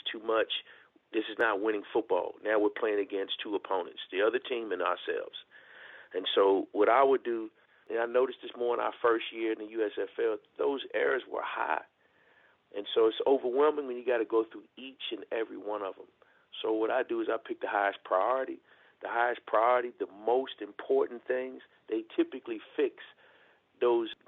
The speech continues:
twenty-seven through forty. And so I go through the first ten because their attention spans may not be as, as long. So let me get the g-, things of priority corrected, then let's roll through that. If we've addressed those, by the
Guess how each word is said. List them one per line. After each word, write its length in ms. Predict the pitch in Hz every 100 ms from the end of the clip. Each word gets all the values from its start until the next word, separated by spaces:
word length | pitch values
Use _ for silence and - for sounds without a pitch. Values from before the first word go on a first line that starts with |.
| -
twenty-seven 580 | - 123 107 120 117 113
through 160 | 110 98
forty. 320 | 110 104 82 - _ _ _ _ _ -
And 80 | 101
so 120 | 110 104
I 180 | 107 107
go 140 | 113
through 200 | 117 120
the 140 | 110 -
first 260 | 117 113 -
ten 240 | 131 117 101
because 260 | - 110
their 140 | 135 147
attention 400 | - 117 104 101
spans 360 | - 110 101 98
may 160 | 104 104
not 280 | 104 101
be 160 | - 98
as, 100 | 98 - -
as 160 | - 92 82
long. 340 | 90 104 85 76 - - - - _ -
So 100 | 92
let 200 | 107 123
me 140 | 120
get 180 | 120 117
the 60 | 104
g-, 160 | - -
things 240 | 123 113 98
of 80 |
priority 600 | - 98 98 107 107 107 - _ -
corrected, 580 | - 95 107 104 - - _ _ _ _
then 240 | 107 113 104
let's 160 | 107 -
roll 380 | 85 92 107 101 -
through 180 | 107 101
that. 240 | 90 - - - _ _
If 120 | - -
we've 220 | 107 92 -
addressed 440 | 95 107 117 120
those, 340 | 127 131 123 117 - _ - 104
by 140 | 113
the 140 | 117